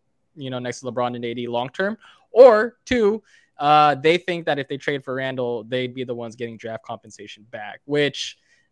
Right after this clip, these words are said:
I guess is another can of worms. Is do you do this deal if New York's the one giving you picks in this, uh, scenario, or are you still, is the basketball fit just not,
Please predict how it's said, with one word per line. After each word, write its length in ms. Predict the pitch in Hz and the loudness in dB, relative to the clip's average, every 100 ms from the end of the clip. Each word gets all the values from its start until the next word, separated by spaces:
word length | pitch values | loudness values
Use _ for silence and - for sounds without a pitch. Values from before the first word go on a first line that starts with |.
| - | -8
I 100 | 131 | -2
guess 240 | 147 143 | 0 0
is 80 | 131 | -4
another 300 | 127 127 123 | -6 -4 -4
can 240 | 123 131 | -4 -6
of 80 | 117 | -4
worms. 320 | 117 120 113 | -6 -6 -8
Is 100 | 110 | -16
do 100 | 113 | -10
you 120 | 123 123 | -8 -8
do 180 | 127 | -6
this 180 | 123 113 | -6 -8
deal 280 | - 123 123 | -8 -6 -6
if 120 | - | -8
New 60 | 120 | -12
York's 280 | 117 120 - | -10 -10 -10
the 100 | 147 | -10
one 160 | 147 | -8
giving 240 | 147 151 156 | -10 -10 -12
you 100 | 160 | -6
picks 360 | 170 165 - | -6 -6 -12
in 100 | 165 | -12
this, 240 | 170 - 170 | -12 -8 -6
uh, 160 | 165 | -6
scenario, 500 | 165 170 180 190 196 165 | -8 -10 -8 -6 -6 -4
or 440 | 123 131 127 123 | -2 0 0 -2
are 140 | 117 | -4
you 120 | 120 123 | -6 -8
still, 640 | - 127 123 123 123 131 _ _ | -4 -2 0 0 -2 -6 _ _
is 120 | 147 127 | -12 -8
the 80 | |
basketball 420 | 117 120 - 131 123 | -2 -2 -2 -6 -6
fit 240 | 131 110 | -6 -8
just 260 | 120 - - | -10 -16 -14
not, 400 | 127 127 120 120 | -6 -2 -2 -4